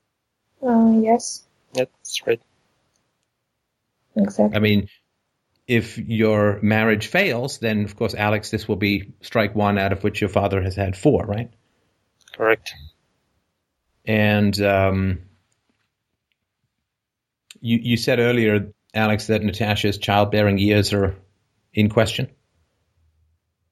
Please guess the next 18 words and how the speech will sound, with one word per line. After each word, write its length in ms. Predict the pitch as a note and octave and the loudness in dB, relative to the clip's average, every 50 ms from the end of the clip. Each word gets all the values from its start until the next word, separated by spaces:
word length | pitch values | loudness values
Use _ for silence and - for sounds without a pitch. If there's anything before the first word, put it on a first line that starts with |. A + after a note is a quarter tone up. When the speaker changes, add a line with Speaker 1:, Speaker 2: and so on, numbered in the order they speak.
| _ _ _ _ _ _ _ _ _ _ _ _ _ _ _ _ _ - | _ _ _ _ _ _ _ _ _ _ _ _ _ _ _ _ _ -16
Speaker 2:
Mm, 240 | A#2+ A2+ A2 A2 A2 | -14 -12 -10 -8 -8
I'm 60 | A2+ | -6
sorry, 180 | A2 - C3+ B2 | -2 -2 -2 -2
say, 220 | - - C3+ C#3 - _ - - | 0 -2 -4 -4 -4 _ -12 -4
um, 400 | - A2 G#2+ G#2+ G#2+ G#2+ G#2+ A2+ | 0 2 2 2 0 -2 -6 -12
Steph, 220 | - - - A2+ | -10 -2 -2 -2
s-, 200 | - - - - - | -2 -2 -8 -8 -8
say 140 | - - B2+ | -4 0 0
it 60 | A#2 A#2 | 0 0
again, 160 | B2 B2 B2 | 0 -2 -2
please. 220 | - C3 C3 - _ _ _ _ _ _ _ _ _ _ _ _ _ _ _ _ _ _ - _ - - | -2 -4 -6 -6 _ _ _ _ _ _ _ _ _ _ _ _ _ _ _ _ _ _ -20 _ -6 -2
Speaker 3:
Uh, 60 | A2 | -2
I 100 | A2+ A2+ | 0 0
think 200 | - - E3+ - | 0 -2 0 0
you 60 | - | 0
said 200 | - - D3+ B2 | 0 2 0 0
earlier 380 | G2+ A#2 B2 B2 A#2+ A2+ A2 G#2+ | 2 2 2 2 2 2 2 2
that 420 | G#2 G#2+ G#2 G#2 G2+ G2+ - - | 2 0 0 0 -2 -4 -10 -20